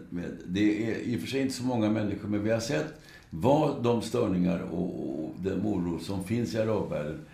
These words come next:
kan sätta sin prägel på hela mänskligheten. Fast det bara handlar om några hundratals miljoner människor i en befolkning på sex, sju miljarder. Och det är det stora frågetecknet. Hur ser Mellersta Östern ut om tio år?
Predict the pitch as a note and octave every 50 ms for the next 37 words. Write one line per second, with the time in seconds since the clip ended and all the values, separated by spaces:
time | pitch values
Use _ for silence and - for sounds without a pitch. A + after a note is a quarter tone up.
0 | - - - G#2 G#2 G#2+ A2+ A2+ - G#2 F#2 - G#2 G2+ F2+ - A#2 A#2+ G2 F2
1 | F2 E2+ - F2+ F#2 A2+ B2+ A2 F#2 F#2+ G2+ A2 A2 G#2+ G2 - - - - D#2
2 | D#2 D2+ - - - - - - - - - - - - F#2+ F#2 - A#2+ A#2+ A#2
3 | G#2+ G2 F#2+ G2 - A2+ F#2+ F2+ G#2+ B2 C#3 C3+ B2+ A#2+ A2+ A2 A2+ - - -
4 | - - - - - - G#2+ G#2 G#2 G#2 A2+ G#2+ F2 E2+ D#2+ - F2 E2 E2 -
5 | - F2 E2+ E2+ E2 D2+ D2 D#2 E2 - F2 E2+ D#2 D2+ D#2 D#2 - D#2 D#2 D2
6 | - - - - - - F2 E2+ E2 D#2+ D#2 E2+ F#2 D#2 - - - D#2 D2+ -
7 | D2+ - - - - - - - - D#2 D2+ - - - E2 D#2+ D#2+ D#2 D#2+ D#2+
8 | - - - - - - - - - - - - - - - - - - - -
9 | - - F#2 F2+ - D3+ D3+ C#3 A#2+ A2 - - A#2 A2+ G#2 G2 F#2 F2 - F2+
10 | F2+ F2+ E2+ - - E2 D#2+ - - - D#2+ D#2 - F#2+ - D2+ F2+ G2 G2 F#2+
11 | F#2+ F2+ F2+ F2 F2 - - F2+ E2+ - - - - E2 E2+ D#2+ D2 C#2 - -
12 | - - D#2 D#2 D2+ - - - D#2+ D#2 - - - - C#2+ C#2+ -